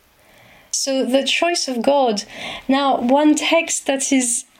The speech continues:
absolutely beautiful about the choice of God and his absolute freedom and deter-, and determination, which belongs to him alone and which we shouldn't really question, is Deuteronomy seven,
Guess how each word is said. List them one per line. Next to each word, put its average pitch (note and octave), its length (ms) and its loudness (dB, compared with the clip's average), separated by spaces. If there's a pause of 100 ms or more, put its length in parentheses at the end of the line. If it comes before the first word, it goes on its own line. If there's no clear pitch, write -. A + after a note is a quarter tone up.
absolutely C4+ 500 2
beautiful C4+ 640 2
about A#3 400 0
the A#3+ 80 0
choice A#3+ 360 -2
of A3+ 120 -4
God A#3+ 240 0
and A#3 120 2
his A#3 300 0
absolute C4+ 460 -2
freedom C4 600 2
and A#3+ 160 0
deter-, A#3+ 280 0
and A3 500 0
determination, A#3+ 840 2
which A#3 360 -4 (400)
belongs C#4 380 0
to C#4 140 0
him C#4 220 4
alone B3+ 500 2
and A#3 360 2
which C#4 220 2
we D4 80 2
shouldn't E4 420 0
really A#3+ 220 2
question, A3 720 -2 (560)
is B3 240 -2
Deuteronomy C4 560 2
seven, A#3+ 720 0